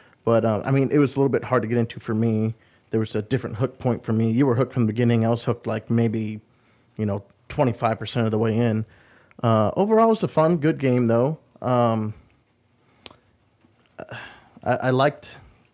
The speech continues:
like you guys were touching on, I like, you know, sometimes I wanna go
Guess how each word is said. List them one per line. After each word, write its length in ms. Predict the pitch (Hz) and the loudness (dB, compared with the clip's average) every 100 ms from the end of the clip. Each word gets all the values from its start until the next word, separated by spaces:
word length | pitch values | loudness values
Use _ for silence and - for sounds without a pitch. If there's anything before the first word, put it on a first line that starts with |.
| _ | _
like 220 | 127 123 | -4 -2
you 160 | 127 123 | -2 -2
guys 260 | 117 123 117 | 0 -2 -2
were 60 | |
touching 340 | 117 123 - 123 | -4 -4 -2 0
on, 120 | 113 | 0
I 80 | 110 | 0
like, 240 | 113 113 - - _ _ - | 0 -4 -8 -20 _ _ -6
you 100 | 131 | -6
know, 160 | 104 | -4
sometimes 500 | 110 135 120 120 123 | -6 -6 -4 -4 -2
I 40 | 120 | 0
wanna 240 | 120 117 | 0 0
go 260 | 110 113 | 0 -2